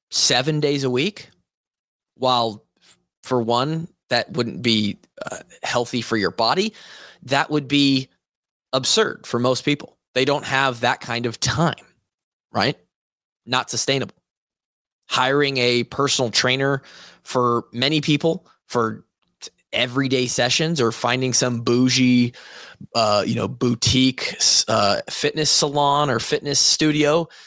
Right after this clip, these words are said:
that's gonna charge, uh, you know, out the end for, for classes or for training, it's probably not sustainable on the, on the budget for a lot of people. And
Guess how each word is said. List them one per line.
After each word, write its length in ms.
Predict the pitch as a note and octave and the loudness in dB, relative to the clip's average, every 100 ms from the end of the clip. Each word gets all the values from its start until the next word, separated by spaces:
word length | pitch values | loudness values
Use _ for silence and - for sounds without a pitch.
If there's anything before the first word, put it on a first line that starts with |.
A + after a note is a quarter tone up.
| - | -12
that's 140 | A2+ - | -6 -4
gonna 160 | B2 | -2
charge, 460 | A2 C3+ C3 A#2+ - - | 0 2 0 0 -4 -2
uh, 320 | A#2+ A#2 A2 | 2 2 2
you 100 | A2+ | 0
know, 320 | F2 - - - - | -2 -4 -10 -10 -2
out 200 | B2+ B2 | -2 0
the 160 | B2+ | 2
end 180 | B2 C3+ | 2 0
for, 400 | - A#2 A2 F#2+ - | 0 0 2 0 -6
for 160 | - A#2+ | -6 -4
classes 560 | - A#2 B2 D3 C#3+ | 0 0 0 0 0
or 60 | A2+ | -2
for 160 | - | -2
training, 440 | G#2 A2+ A#2 G3 G#3 _ _ _ _ _ _ _ _ _ | -2 0 2 0 0 _ _ _ _ _ _ _ _ _
it's 280 | - C3 - | -4 -2 -4
probably 480 | - C#3+ D3 C#3+ C#3+ | -2 0 0 0 0
not 200 | C#3 - | 0 -2
sustainable 580 | A#2+ - C3+ C3 C3 B2 | -4 0 0 2 2 2
on 120 | B2 | 2
the, 240 | A#2+ A2 - _ _ _ | 0 -2 -6 _ _ _
on 140 | B2 A#2+ | -2 0
the 60 | |
budget 280 | A2+ E3+ - _ _ _ _ | 0 -2 -6 _ _ _ _
for 120 | - | -2
a 40 | A2+ | -2
lot 160 | G#2+ | -2
of 60 | - | -6
people. 320 | - - - _ _ _ _ _ _ _ _ _ | -12 -18 -20 _ _ _ _ _ _ _ _ _
And 800 | A2 B2 A#2+ A#2 A#2 A2 - | -2 2 2 0 0 -4 -4